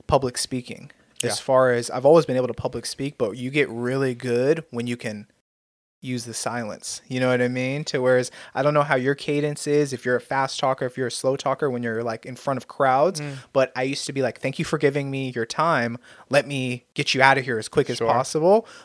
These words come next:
Speaker 1: But once I was able to be like, "Oh no, let me hold this crowd's attention. Let me use these pauses. Let me really give people time to think." That's where I was okay doing it just one-on-one. I'll just be like, "Oh, I'm okay being like,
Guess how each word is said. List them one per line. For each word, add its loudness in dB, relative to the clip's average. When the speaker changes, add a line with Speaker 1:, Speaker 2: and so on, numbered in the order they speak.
Speaker 1:
But 4
once -2
I 4
was 2
able 2
to -4
be -2
like, -4
"Oh -4
no, -4
let -4
me -6
hold -6
this -6
crowd's 0
attention. -10
Let -2
me -4
use -4
these -8
pauses. -2
Let -4
me -6
really -2
give -8
people -6
time -6
to -8
think." -8
That's 0
where -2
I -2
was -2
okay -2
doing -4
it -8
just -10
one-on-one. -6
I'll -14
just -14
be -10
like, -8
"Oh, 8
I'm 0
okay 0
being -4
like, -8